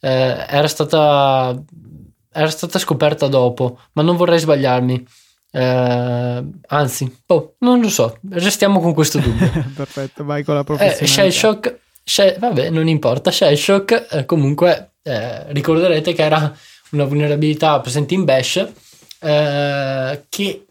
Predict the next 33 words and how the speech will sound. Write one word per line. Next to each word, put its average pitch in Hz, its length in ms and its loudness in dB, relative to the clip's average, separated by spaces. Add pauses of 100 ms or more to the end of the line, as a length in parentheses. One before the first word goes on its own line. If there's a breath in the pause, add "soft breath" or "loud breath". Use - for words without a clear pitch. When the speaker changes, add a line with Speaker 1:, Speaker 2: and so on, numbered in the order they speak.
(100)
Speaker 1:
era 240 220 -2
contenuta 175 420 -2
nel 156 100 2
codice 156 320 -4
di 170 100 -6
Bash 147 240 0
per 185 260 -2
ben 156 260 2
quindici 151 420 0
anni, 127 540 -4 (140)
e 143 120 -20
quindi, 131 460 -2 (160)
eh, 143 60 -12
alla 123 340 -6
faccia 143 320 0
de-, 127 320 0
del 123 140 -2
fatto, 131 720 0 (480 loud breath)
eh, 131 280 -6
che - 140 -6
il 127 220 -4
codice 143 340 0
open 135 220 -2
source, 135 440 -2
eh, 127 440 2 (400 soft breath)
viene 131 300 0
fissato 127 760 -2
perché 127 560 -2
molte 127 380 -2
persone, 127 800 -4 (300 loud breath)
eh, 120 560 -4
lo 131 120 0
vedono, 156 640 2